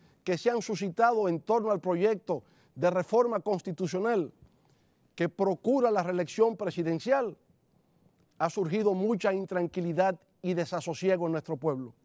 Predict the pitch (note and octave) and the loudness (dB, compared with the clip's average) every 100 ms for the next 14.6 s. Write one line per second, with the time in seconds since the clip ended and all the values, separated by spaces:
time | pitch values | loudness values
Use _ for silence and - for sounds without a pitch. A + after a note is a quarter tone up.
0 | _ _ _ _ _ _ _ _ G3+ G#3+ | _ _ _ _ _ _ _ _ 0 2
1 | D4+ A3+ A#3+ A3 G#3+ A3 F#3+ G3 G#3 D#3+ | 2 2 2 2 0 -2 -6 -2 -2 0
2 | A#3 B3 A#3+ F#3+ G#3+ - B3+ G#3+ B2 _ | 0 0 0 -4 -6 -2 -2 -2 -4 _
3 | _ _ _ - F3+ F3 F3 F3+ G3 F3+ | _ _ _ -4 0 0 0 0 2 0
4 | D3 E3 D3+ D3 A#2+ - F2 - _ _ | 0 -2 0 -2 -4 -12 -18 -20 _ _
5 | _ _ _ _ _ _ _ _ _ - | _ _ _ _ _ _ _ _ _ -8
6 | C3+ D#3 C#3+ G3+ G#3+ A3 G3+ G3 G3 A3+ | -6 -4 -2 2 2 2 0 2 2 2
7 | - G#3 D#3+ F3+ G3 A3 A3 F#3 G3 F#3 | 0 -6 -4 -2 0 2 0 -2 -6 -6
8 | - _ _ _ _ - G#3 G#3+ F#3 - | -12 _ _ _ _ 0 2 0 -2 4
9 | A#3+ A#3+ A#3 A3 - G3 A3+ F3+ F3 G3 | 6 6 4 2 0 0 0 -2 0 0
10 | F#3+ G3+ F3+ G3+ F#3 G3 D#3+ F#3 D3 A3+ | 0 0 0 0 0 -2 -2 -2 -2 -4
11 | G#3+ G3+ G3+ F#3+ - A3 G#3+ G3 F3 G3+ | -2 -2 -2 -2 0 0 0 -2 0 0
12 | F#3+ - C#3 A#2 _ _ _ _ _ _ | 0 -6 -14 -16 _ _ _ _ _ _
13 | - F#3+ G3 - F#3+ F3+ G3 A3 G#3+ G#3 | 0 2 2 0 0 2 2 2 2 0
14 | G3+ G#3 G3 F#3+ C#3 | -2 0 0 0 -4